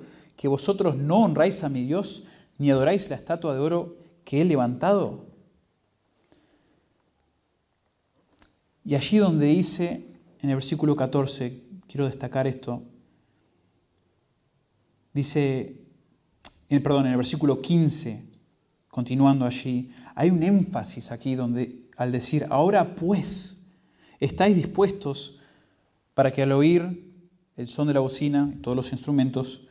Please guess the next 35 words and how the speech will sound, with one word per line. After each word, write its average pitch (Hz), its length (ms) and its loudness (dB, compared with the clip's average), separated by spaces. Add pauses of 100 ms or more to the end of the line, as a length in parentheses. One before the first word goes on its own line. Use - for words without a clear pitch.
(160)
os 156 160 0
postréis 180 720 -4
y 113 80 -10
adoréis 143 460 -2
la 131 80 -10
estatua 147 640 -6
que 131 260 -6
he 151 40 0
hecho?". 160 400 -8 (580)
Ahora 180 320 -2
pues, - 640 0 (280)
te 143 80 -12
lo 151 80 0
digo 196 200 4
con 170 280 -6
énfasis, 202 640 0
hay 147 80 -6
una 156 140 -4
palabra 156 360 0
ahí 156 120 -2
en 160 80 -4
el 139 60 -2
original, 135 640 -6 (340)
enfáticamente 180 1120 -4 (300)
te 143 140 -6
cuestiono, 170 640 -2
te 175 80 -2
hago 196 120 6
reflejar, 165 800 -2
¿vas 196 340 0
a 196 40 0
adorar, 170 400 0
vas 220 240 0
a 190 100 -2
postrarte? 147 720 -2